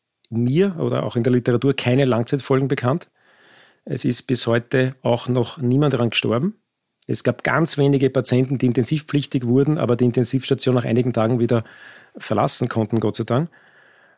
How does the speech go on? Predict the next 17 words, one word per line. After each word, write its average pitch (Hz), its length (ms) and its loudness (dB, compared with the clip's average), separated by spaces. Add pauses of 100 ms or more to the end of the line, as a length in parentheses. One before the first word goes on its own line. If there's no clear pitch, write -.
(140)
Ähm, 123 400 2 (1080)
und 185 520 2 (1120)
man 123 140 2
darf 123 160 4
nicht 147 160 0
vergessen, 139 500 0
und 139 140 0
es 135 160 0
wird 135 180 2
auch 139 180 0 (640)
von 131 240 0
manchen 139 720 0 (420)
Seiten 123 520 0
der 123 100 2
Diskussion 131 480 0
gerne 120 240 0
vergessen, 131 520 0